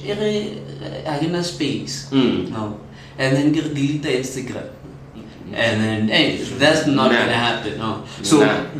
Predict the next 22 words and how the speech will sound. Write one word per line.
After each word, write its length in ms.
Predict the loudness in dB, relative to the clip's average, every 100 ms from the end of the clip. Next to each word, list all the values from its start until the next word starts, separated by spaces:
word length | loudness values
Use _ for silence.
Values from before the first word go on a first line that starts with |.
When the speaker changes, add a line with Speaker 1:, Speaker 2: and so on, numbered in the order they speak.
| 2
Speaker 1:
that's 240 | 4 4
the 100 | 4
major 320 | 4 6 6 4
problem 340 | 0 0 0 -2
with 140 | -4
developing 500 | -6 -4 -4 -4 -4 -4
apps, 360 | -4 -4 -6
and, 880 | -2 0 0 -2 0 2 2 0 0
and 260 | 2 4 4
there's 120 | 4
nothing 300 | 4 2 2
I 140 | 0
could 120 | 0 -2
have 140 | -2
done 180 | -4 -4
because 300 | -4 -4 -2
that 240 | 2 2
was 200 | 2 0
the 60 | -2
smallest 580 | -6 -4 -4 -4 -6 -6
app 200 | -6 -4
I 140 | -4